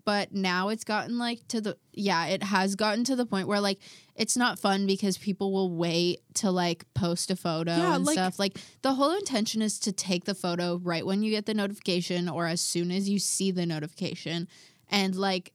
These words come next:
Speaker 1: just be, like, real. <laughs> Like,
Speaker 2: Yeah,
Speaker 1: just
Speaker 2: and
Speaker 1: be
Speaker 2: then
Speaker 1: like, "Hey," not, like, strategically.
Speaker 2: Yeah, and then people will, like, wait until they're at a concert or, like, at an event to take it is what I've noticed, too. They'll, like, wait
Speaker 1: Yeah.
Speaker 2: until they're somewhere cool, and I'm like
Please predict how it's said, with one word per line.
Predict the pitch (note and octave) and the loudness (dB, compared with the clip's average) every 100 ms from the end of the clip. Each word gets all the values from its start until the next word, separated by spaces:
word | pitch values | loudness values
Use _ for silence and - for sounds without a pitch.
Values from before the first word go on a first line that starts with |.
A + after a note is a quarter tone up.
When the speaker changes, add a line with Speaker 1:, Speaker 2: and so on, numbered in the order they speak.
| F#3+ | -6
Speaker 1:
just | G3+ F#3 - | -2 -2 0
be, | G3 | -2
like, | F#3 F3 - _ _ _ | 0 -2 -4 _ _ _
real. | - F#3 G3+ G3 F#3 F3 F3+ F3 F3+ G3+ | -6 0 2 2 2 2 2 2 0 0
<laughs> | |
Like, | A#3 C4 A3+ G#3+ | 2 4 4 4
Speaker 2:
Yeah, | B3+ A3 | 4 4
Speaker 1:
just | G#3+ A3 | 4 4
Speaker 2:
and | C4 | 4
Speaker 1:
be | G#3 | 6
Speaker 2:
then | G3+ | 4
Speaker 1:
like, | G3 - - | 4 0 -4
"Hey," | G3 F#3+ G3 F3 F#3 | 0 2 4 2 2
not, | F3+ F3 F#3 | 0 0 -2
like, | F3+ _ _ - | -4 _ _ -12
strategically. | - - F3+ - E3+ E3+ F3 F3 E3+ E3+ | -6 -2 -2 0 0 -2 -2 0 0 0
Speaker 2:
Yeah, | G#3+ C4+ G3 | 0 0 0
and | G#3 A3+ | 2 0
then | A3+ | 0
people | B3 B3+ | 0 0
will, | A3+ | 0
like, | A3 G3 | 0 -2
wait | E3+ F3+ E3 | -2 -2 0
until | F#3 G3 | -2 0
they're | F#3+ | 0
at | F3 | 0
a | E3+ | -4
concert | - E3+ E3 - E3+ E3 | -4 -4 -2 -2 -4 -4
or, | D#3+ | -4
like, | E3+ | -4
at | F3 D#3+ | -2 0
an | D#3 | 0
event | D3 C#3 | -2 -6
to | D3+ | -6
take | C3+ C3+ | -10 -8
it | |
is | D3+ C#3+ | -8 -6
what | |
I've | C#3+ | -6
noticed, | D3+ B2+ C#3 - | -4 -6 -8 -8
too. | D#3 C3 | -6 -6
They'll, | C3+ C#3 | -6 -6
like, | C#3+ | -4
wait | E3 F3+ | -2 0
Speaker 1:
Yeah. | |
Speaker 2:
until | - F3 | 0 -2
they're | D#3+ | -4
somewhere | D#3 E3 C#3+ | -4 -4 -6
cool, | - F3+ | -4 -4
and | D#3+ | -2
I'm | E3 | -4
like | E3+ | -6